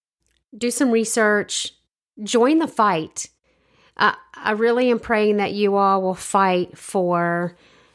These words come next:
your freedom to be a healthcare worker and choose what happens to your body and your health.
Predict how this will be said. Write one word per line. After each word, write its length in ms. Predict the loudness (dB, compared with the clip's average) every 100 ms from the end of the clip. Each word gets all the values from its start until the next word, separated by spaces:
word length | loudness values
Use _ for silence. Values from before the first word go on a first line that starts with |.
| _ _ _ _ _ _
your 180 | -2 0
freedom 560 | 0 0 0 2 0 0
to 140 | -2
be 160 | 0 0
a 40 |
healthcare 480 | 0 -2 -2 -2 0
worker 400 | 0 -2 -2 -2
and 260 | -2 -2 0
choose 720 | 0 2 2 0 0 -2 -4
what 200 | -2 -2
happens 800 | 0 0 0 0 -2 -2 -2 -4 _ _ _ _ _ -6
to 120 | -2
your 140 | 0 0
body 500 | 0 0 0 -2 -2
and 160 | -4
your 120 | -4
health. 560 | -6 -4 -4 -4 -12